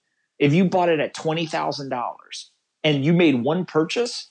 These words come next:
and then you just held that, you would have had to hold it all the way until the end of twenty twenty. So literally from twenty seventeen to eighteen, nineteen, twenty, three years. But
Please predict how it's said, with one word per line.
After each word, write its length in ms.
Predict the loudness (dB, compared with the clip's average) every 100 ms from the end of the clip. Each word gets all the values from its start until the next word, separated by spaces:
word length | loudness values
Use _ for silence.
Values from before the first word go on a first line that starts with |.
| -2
and 140 | 0
then 140 | 2 2
you 140 | 0
just 220 | 0 0
held 440 | -2 0 0 0 -4
that, 240 | -10 -10 _ _ _ _ _
you 160 | 2 4
would 140 | 2
have 320 | 0 -2 0
had 0 |
to 200 | -2 -2 -10 -16 -2
hold 240 | 2 2 2
it 200 | -4 -8 _ _ _
all 420 | 2 2 0 -2
the 80 | -2
way 260 | 0 2 0
until 220 | 0 -2
the 120 | -2
end 140 | -2 -2
of 100 | -2
twenty 320 | -4 -4 -4
twenty. 320 | -6 -8 -8 _ _
So 160 | 2 4
literally 500 | 6 4 2 0 -4
from 120 | -10
twenty 220 | -4 -2
seventeen 560 | -2 -2 -4 -6 -6 -6 _ -6
to 240 | -2 2
eighteen, 440 | 0 2 0 2
nineteen, 500 | 2 0 -2 -2 -2
twenty, 400 | -4 -6 -6 -8
three 300 | -2 4 6
years. 500 | 6 2 -2 -12 -12 _ _ _ _ _ _ _
But 500 | 2 4 2 -2